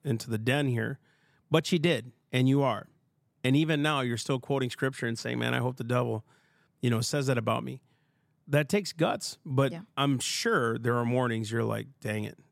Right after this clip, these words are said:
Speaker 1: I wish this could all end," right?
Speaker 2: For sure.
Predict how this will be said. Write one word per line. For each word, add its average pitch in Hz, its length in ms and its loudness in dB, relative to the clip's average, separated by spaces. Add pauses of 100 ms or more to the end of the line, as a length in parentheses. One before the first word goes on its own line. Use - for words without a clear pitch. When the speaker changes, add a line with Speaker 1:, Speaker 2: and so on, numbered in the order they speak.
Speaker 1:
I 135 80 -4
wish 113 200 0
this 117 200 -2
could 117 120 -2
all 110 300 -2
end," 127 320 -2 (540)
right? 127 200 2
Speaker 2:
For 175 60 -12
sure. 170 280 -16